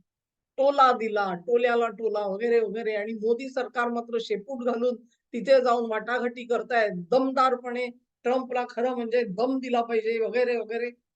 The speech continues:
हे इथे एसी मध्ये बसून सांगणार आपल्याला,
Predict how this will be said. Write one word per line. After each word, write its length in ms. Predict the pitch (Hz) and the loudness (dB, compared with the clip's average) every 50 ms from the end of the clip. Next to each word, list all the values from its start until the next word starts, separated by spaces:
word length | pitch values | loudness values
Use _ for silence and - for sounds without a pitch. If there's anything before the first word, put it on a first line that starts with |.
| _ _ _ - | _ _ _ 0
हे 260 | 233 277 302 320 320 - _ _ _ - | 2 2 2 0 -2 -6 _ _ _ -18
इथे 420 | 226 202 - 277 285 285 285 285 285 | -16 -2 0 0 2 2 0 0 2
एसी 320 | 240 247 247 240 285 269 | 2 2 2 0 -6 -6
मध्ये 200 | 269 269 269 269 | 0 2 2 2
बसून 360 | 247 240 240 233 - - 277 | 2 2 -4 -4 -6 -10 -12
सांगणार 400 | 269 262 240 220 233 240 247 247 | -10 -8 -8 -6 -4 -4 -2 -2
आपल्याला, 380 | 233 196 180 190 190 185 190 | -2 -2 -4 -4 -4 -4 -4